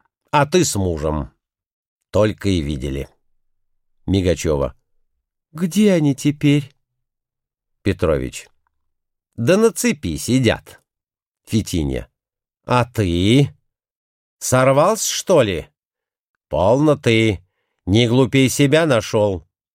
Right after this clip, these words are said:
Мигачева. «Каким судом мы его судят-то?»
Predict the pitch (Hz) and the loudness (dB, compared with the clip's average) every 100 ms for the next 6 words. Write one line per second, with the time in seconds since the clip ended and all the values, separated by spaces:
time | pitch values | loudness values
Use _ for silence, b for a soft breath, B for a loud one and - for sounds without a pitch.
0 | _ _ _ - 98 92 90 - 87 76 | _ _ _ -4 -2 0 -2 0 -2 -2
1 | 71 _ _ _ _ _ _ _ _ 185 | -6 _ _ _ _ _ _ _ _ -2
2 | 180 - 202 190 156 b b b _ _ | -2 0 2 2 0 b b b _ _
3 | - - 185 180 165 151 123 _ _ _ | -4 0 2 4 4 2 -2 _ _ _
4 | - 170 175 165 156 147 190 160 151 151 | 2 4 4 4 2 0 -4 -2 -2 -2
5 | 139 123 101 | -2 -2 -4